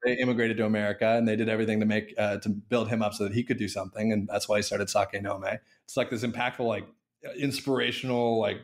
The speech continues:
cultural feeling. It's just amazing, and the sake is really great. And then from there, you went to the, a place that's actually no longer around. It's called the Dynasty Room.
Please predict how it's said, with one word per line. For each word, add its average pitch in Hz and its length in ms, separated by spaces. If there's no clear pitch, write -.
cultural 135 400
feeling. 120 240
It's 107 120
just 107 120
amazing, 104 480
and 131 120
the 113 40
sake 104 260
is 98 140
really 98 160
great. 98 260
And 110 220
then 117 60
from 127 200
there, 139 240
you 135 140
went 123 160
to - 40
the, 117 120
a 107 60
place 123 180
that's - 100
actually 120 220
no 113 140
longer 123 240
around. 101 280
It's 104 120
called 104 160
the 95 40
Dynasty 98 520
Room. 95 320